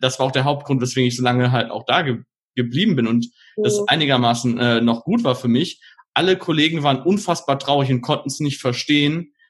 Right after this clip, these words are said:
Speaker 1: ähm, dass noch nicht mal versucht worden ist, mich auch irgendwie zu halten. Weil ich hab ja, ich hab ja bei uns Mitarbeiter ausgebildet. Ich hab mich um alle möglichen Dinge ge-, gekümmert und das war irgendwie nie so das Thema.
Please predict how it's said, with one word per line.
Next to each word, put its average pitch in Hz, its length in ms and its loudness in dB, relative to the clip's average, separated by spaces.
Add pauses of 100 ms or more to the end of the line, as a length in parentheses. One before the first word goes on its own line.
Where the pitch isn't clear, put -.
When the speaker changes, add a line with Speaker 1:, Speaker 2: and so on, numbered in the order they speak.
(180)
Speaker 1:
ähm, 131 240 4
dass 139 180 0
noch 143 60 2
nicht 139 120 -2
mal 139 120 2
versucht 131 420 -2
worden 123 180 2
ist, 117 140 -4
mich 127 120 -4
auch 120 120 -2
irgendwie 120 220 2
zu 120 180 -2
halten. 165 460 -2
Weil 117 100 2
ich 120 80 -2
hab 139 100 -2
ja, 127 60 2 (220)
ich 127 100 -4
hab 139 80 0
ja 139 60 2
bei 135 100 2
uns 117 140 0
Mitarbeiter 131 500 0
ausgebildet. 107 560 -4
Ich - 80 -4
hab 113 120 -2 (260)
mich 131 160 0
um 131 100 2
alle 170 180 2
möglichen 147 320 0
Dinge 180 300 2
ge-, 120 360 0
gekümmert 175 440 -2
und 135 100 -2
das 135 160 -2
war 139 120 -2
irgendwie 143 180 -2
nie 143 140 0
so 139 100 0
das 120 140 -2
Thema. 151 520 -2